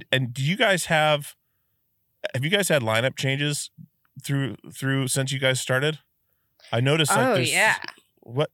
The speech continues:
Speaker 1: tell me about this, because I noticed there's, like, a definite change in the lineup.
Speaker 2: Yeah. So we've gone through a few bassists since we started everything. We've gone through,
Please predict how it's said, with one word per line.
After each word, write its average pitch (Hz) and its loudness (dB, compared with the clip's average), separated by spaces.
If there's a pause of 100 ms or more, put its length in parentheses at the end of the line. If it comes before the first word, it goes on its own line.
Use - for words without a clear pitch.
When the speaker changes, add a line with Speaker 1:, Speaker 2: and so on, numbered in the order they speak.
Speaker 1:
tell 160 0
me 170 0
about 110 0
this, 92 -4
because 107 -6
I 113 2
noticed 139 0
there's, 131 -2
like, 120 0
a 107 -2 (760)
definite 135 -2
change 117 0
in 104 -10
the 104 -8
lineup. 104 -2 (1200)
Speaker 2:
Yeah. 226 2
So 202 2
we've 226 -2
gone 190 0
through 170 -8 (380)
a - -6
few 269 -4 (380)
bassists 196 -4
since 196 -10
we 185 -10
started 190 -2
everything. 185 -8
We've 180 -18
gone 185 -4
through, - -10